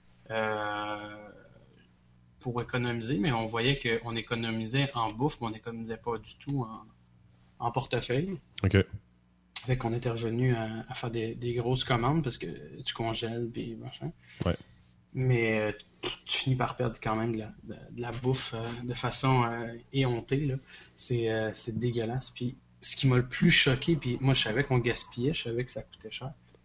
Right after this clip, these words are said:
Speaker 1: Mais ce qui m'a le plus choqué dans ce documentaire-là, c'est de voir que, par exemple, en Afrique, pour, euh,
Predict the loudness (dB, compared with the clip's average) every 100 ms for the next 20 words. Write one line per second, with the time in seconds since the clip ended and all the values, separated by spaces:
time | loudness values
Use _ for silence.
0 | -20 -6 -4 2 4 4 2 4 4 6
1 | 6 6 6 2 4 2 4 2 4 2
2 | 2 0 4 6 6 4 2 0 -2 -18
3 | -20 -20 -20 -20 _ 4 6 4 4 4
4 | 4 2 0 -2 -6 -6 -10 -2 0 2
5 | 0